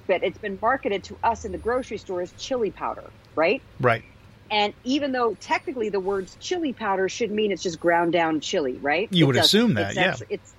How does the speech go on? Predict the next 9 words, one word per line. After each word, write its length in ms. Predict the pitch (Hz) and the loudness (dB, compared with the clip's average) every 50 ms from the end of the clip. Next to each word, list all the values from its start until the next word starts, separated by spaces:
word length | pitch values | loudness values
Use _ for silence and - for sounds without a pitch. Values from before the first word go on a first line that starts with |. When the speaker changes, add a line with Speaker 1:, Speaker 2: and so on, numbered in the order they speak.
| - - | -8 -8
Speaker 1:
it's 180 | 180 - - | -8 -6 -2
actually 360 | 190 180 190 190 - 220 202 190 | -2 -2 -2 -2 -2 -4 -4 -4
an 40 | |
amalgamation 640 | 175 170 170 165 165 151 175 170 165 151 147 - 160 | -4 -6 -6 -6 -6 -4 -4 -4 -4 -6 -6 -8 -10
of 80 | 143 - - | -12 -10 -6
other 220 | - 147 143 147 139 | -6 -4 -4 -4 -6
spices. 560 | - - - 127 120 123 - 69 - - - - - - - - - - | -6 -6 -6 -6 -6 -8 -12 -18 -20 -20 -20 -20 -20 -20 -20 -20 -20 -6
So 240 | - - 214 208 214 | 0 4 4 6 4
if 160 | 208 196 | 4 2